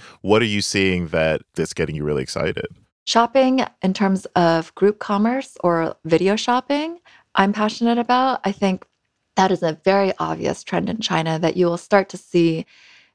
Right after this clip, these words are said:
Speaker 2: in full force in the U S in twenty twenty-three. And more creators are gonna have to explore this route because it's a fantastic way to make money.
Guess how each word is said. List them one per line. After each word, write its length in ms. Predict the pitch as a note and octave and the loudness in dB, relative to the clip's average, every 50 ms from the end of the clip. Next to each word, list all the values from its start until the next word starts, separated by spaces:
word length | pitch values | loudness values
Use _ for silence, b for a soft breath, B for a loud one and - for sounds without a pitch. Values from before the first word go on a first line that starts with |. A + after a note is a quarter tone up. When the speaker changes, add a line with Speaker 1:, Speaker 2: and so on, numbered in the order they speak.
| b - | b 0
Speaker 2:
in 100 | G3 G3+ | 0 2
full 220 | - A#3 A#3 A#3 | 4 4 2 2
force 520 | A#3 - G#3 G3+ F#3+ F#3+ F#3+ - - - - | 2 2 2 2 2 2 0 -4 -12 -12 -6
in 140 | - F3 E3 | -4 -2 -2
the 80 | E3 D#3+ | -2 0
U 200 | E3 E3+ E3 E3 | 2 2 2 2
S 360 | D#3+ D#3+ D#3+ - - _ _ - | 0 -2 -4 -8 -14 _ _ -4
in 140 | E3+ D#3+ | -4 -4
twenty 260 | E3 - - E3 D#3+ D#3+ | -4 -4 -4 -4 -4 -4
twenty-three. 600 | - - D#3+ D#3+ E3 - - F3 F#3+ A#3 C4+ - _ _ _ _ b b b b b b b b | -6 -6 -6 -6 -6 -2 2 2 2 2 2 -2 _ _ _ _ b b b b b b b b
And 120 | - G#3+ A3 | 4 4 6
more 160 | A#3+ C4 C4+ | 4 2 0
creators 480 | C4 - C#4 C4 C#4+ E4 E4+ C#4 A#3 G3 | -2 -2 0 0 0 2 0 0 -2 -2
are 80 | F#3 | -2
gonna 200 | - F#3+ F#3+ F#3+ | -2 -2 -2 -2
have 220 | G3 G3+ F#3+ F#3+ - | -2 -2 -4 -4 -4
to 120 | - F#3+ | -2 -4
explore 420 | F#3 - - - - F#3+ A#3+ D4+ D#4+ | -4 -4 -4 -2 0 2 2 2 0
this 220 | A3+ F#3+ - - | 0 -2 -6 -4
route 260 | G#3+ B3+ C#4+ C4+ - | -4 -2 -2 -2 0
because 240 | - G4 - A#3+ A#3 | 0 0 0 0 -2
it's 140 | A#3 A3+ A#3 | -2 -2 -4
a 40 | A3+ | -8
fantastic 760 | A3+ - A#3+ A#3+ A#3+ - - - C4+ B3 - - - A#3 - | -4 -2 -2 -2 -2 -4 -8 -10 -10 -10 -12 -12 -12 -6 -2
way 120 | A3+ G3+ | 0 0
to 120 | G3+ G3+ G3 | 2 2 0
make 260 | G3 F#3+ G#3 - - | -2 -4 -4 -4 -2
money. 340 | A#3+ C#4 C#4+ B3 G#3+ G#3 | 0 0 2 2 0 0